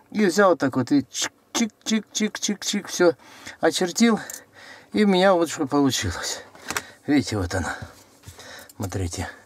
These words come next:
Вот она. Вот он контур, видите, такой. Раз, два, три, четыре. Вот он. Все. И теперь берем это все мы дело лишнее и обрезаем.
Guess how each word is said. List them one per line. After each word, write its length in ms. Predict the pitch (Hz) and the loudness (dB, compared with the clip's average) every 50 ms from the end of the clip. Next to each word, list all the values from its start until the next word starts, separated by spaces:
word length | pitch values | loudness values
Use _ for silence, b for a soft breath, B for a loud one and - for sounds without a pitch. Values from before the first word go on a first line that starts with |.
| B B B B B B B B B B B B B _ - | B B B B B B B B B B B B B _ -4
Вот 320 | 117 107 104 104 95 - 110 | -2 0 0 -2 -2 -2 -2
она. 240 | 104 107 101 90 B B B B B B B B B B B B _ B B B B B B B B B B B _ | -2 -2 -4 -4 B B B B B B B B B B B B _ B B B B B B B B B B B _
Вот 220 | - 175 180 175 - | -2 -2 -2 2 2
он 140 | 151 139 - | 2 2 2
контур, 440 | - 170 175 156 - - 123 120 127 | 4 4 4 4 4 2 2 2 4
видите, 340 | 147 156 135 - - 110 95 | 4 4 4 2 -2 -6 -6
такой. 340 | 113 95 - 98 95 82 - - | -6 -6 -4 -6 -6 -6 -6 -2
Раз, 280 | - 139 160 180 175 151 | 2 4 4 4 4 0
два, 240 | 131 131 131 139 135 | 0 0 2 2 2
три, 240 | - - 127 135 127 | 2 0 0 0 -2
четыре. 400 | - - - 113 104 90 - 92 | -4 -6 -4 -4 -2 -2 -2 -2
Вот 240 | 104 95 85 - | -2 -2 -4 -4
он. 100 | 80 82 - - - B B B B B B B B | -8 -10 -12 -14 -20 B B B B B B B B
Все. 180 | - - - 101 | -16 -10 -10 -6
И 140 | - - - | -6 -6 -6
теперь 360 | - 302 - 220 214 180 160 B B B B B B B | -6 -2 2 2 2 2 0 B B B B B B B
берем 380 | - 139 160 185 220 220 214 185 | -2 -2 2 4 6 6 6 6
это 200 | 160 131 - 135 | 4 4 2 0
все 200 | 120 - - 131 | 0 0 2 4
мы 140 | 131 127 127 | 4 4 4
дело 380 | 131 180 214 208 196 180 165 123 - | 4 4 4 6 6 6 4 2 -2
лишнее 600 | 139 135 165 165 147 - - 143 139 131 127 120 - B B B B B B B B - | -2 0 0 0 0 0 0 2 2 2 2 2 -2 B B B B B B B B -2
и 120 | 175 180 | 2 4
обрезаем. 680 | 165 160 139 147 147 135 123 123 113 104 98 92 87 | 4 2 2 0 -2 0 4 4 4 6 4 2 0